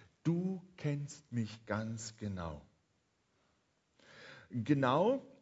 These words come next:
ähm, in der Medizin sind ja die Methoden, wie wir den Menschen untersuchen können,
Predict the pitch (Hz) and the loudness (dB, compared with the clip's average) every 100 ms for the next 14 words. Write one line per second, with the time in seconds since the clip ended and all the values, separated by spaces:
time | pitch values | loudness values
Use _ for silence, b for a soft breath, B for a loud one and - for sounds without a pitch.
0 | B B B B - 127 131 131 135 - | B B B B 0 2 2 0 -4 0
1 | 160 165 147 151 147 135 - 180 220 202 | 4 4 6 4 2 0 -4 -2 0 0
2 | - B - 170 170 151 139 143 139 135 | -2 B -8 -4 0 2 2 2 2 2
3 | 131 - 160 208 208 151 139 147 139 139 | -2 2 2 4 2 -2 -2 0 0 2
4 | 127 127 165 160 151 147 147 139 139 190 | 2 2 2 -4 -4 -2 2 2 2 0
5 | 202 143 160 143 147 131 - 95 | -2 -2 0 2 0 -2 -6 -12